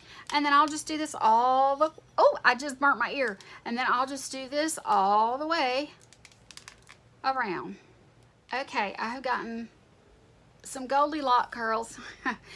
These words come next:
It doesn't stay real tight for very long, um, but that's okay. At least it's smooth and wavy. Um,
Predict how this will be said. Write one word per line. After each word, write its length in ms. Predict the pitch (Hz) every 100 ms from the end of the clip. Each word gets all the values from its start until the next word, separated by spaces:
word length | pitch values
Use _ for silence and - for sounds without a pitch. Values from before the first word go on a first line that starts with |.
| - -
It 200 | 247 -
doesn't 480 | 247 302 311 254 -
stay 600 | - - 220 208 208 208
real 280 | 214 214 202
tight 500 | - 202 202 226 -
for 160 | - 240
very 320 | 220 202 196
long, 480 | 185 185 196 240 294 - - - - -
um, 480 | 214 208 190 185 185 _ _
but 220 | 226 247
that's 280 | - 277 -
okay. 480 | 220 - 175 208 -
At 160 | 190
least 280 | 269 285 -
it's 180 | 226 -
smooth 520 | - 233 220 233 226
and 220 | 202 185
wavy. 500 | 180 185 196 262 339 _ - - -
Um, 440 | - 220 208 202